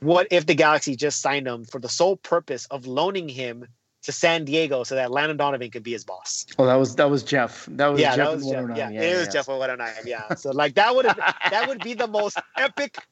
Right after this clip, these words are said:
Speaker 1: troll ever. Um, <laughs> I'm not
Speaker 2: They
Speaker 1: sure why
Speaker 2: wouldn't,
Speaker 1: you would
Speaker 2: they
Speaker 1: do that,
Speaker 2: wouldn't
Speaker 1: but
Speaker 2: do that. They wouldn't do that.
Speaker 1: I know they wouldn't do that, but it would be the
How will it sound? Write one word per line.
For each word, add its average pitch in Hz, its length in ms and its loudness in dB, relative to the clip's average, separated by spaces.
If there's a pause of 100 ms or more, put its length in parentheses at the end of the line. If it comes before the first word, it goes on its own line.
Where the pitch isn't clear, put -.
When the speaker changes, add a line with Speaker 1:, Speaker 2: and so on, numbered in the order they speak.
(140)
Speaker 1:
troll 226 600 0 (140)
ever. 160 500 0 (600)
Um, 175 520 2 (340)
<laughs> - 300 0
I'm 208 280 0
not 220 120 2
Speaker 2:
They 190 80 -4
Speaker 1:
sure 208 60 2
why 185 100 -2
Speaker 2:
wouldn't, 190 160 0
Speaker 1:
you 185 80 -6
would 180 100 -6
Speaker 2:
they 175 80 -6
Speaker 1:
do 170 60 -6
that, 156 120 -6
Speaker 2:
wouldn't 139 180 -10
Speaker 1:
but 104 40 -18
Speaker 2:
do 101 60 -16
that. 87 140 -20 (140)
They 143 100 -6
wouldn't 113 280 -6
do 95 120 -12
that. 92 260 -14 (360)
Speaker 1:
I 247 120 4
know 220 120 2
they 143 140 -2
wouldn't 110 300 -16 (280)
do 117 80 -18
that, 113 140 -14 (240)
but 202 180 4
it 220 160 4
would 208 160 2
be 180 120 0
the 170 160 0